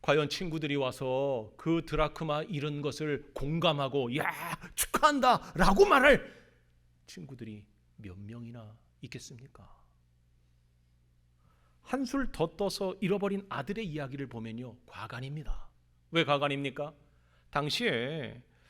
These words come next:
아버지에게 유산을 물려달라고 얘기하는 건 폐륜합니다. 왜 폐륜합니까? 아버지 빨리 돌아가시라는 얘기거든요. 근데 이 아버지 어떻게 합니까? 받아들입니다. 그리고 유산을 물려줍니다.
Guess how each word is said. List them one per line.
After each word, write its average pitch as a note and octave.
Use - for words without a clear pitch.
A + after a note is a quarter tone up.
아버지에게 F3
유산을 F#3+
물려달라고 D#3
얘기하는 A#2+
건 G#2+
폐륜합니다. C#3+
왜 D#3
폐륜합니까? F3
아버지 B2
빨리 F#3+
돌아가시라는 C#3+
얘기거든요. E3
근데 D#3
이 B2+
아버지 B2
어떻게 G#2+
합니까? A#2+
받아들입니다. A#2
그리고 A2+
유산을 G#2+
물려줍니다. G#2+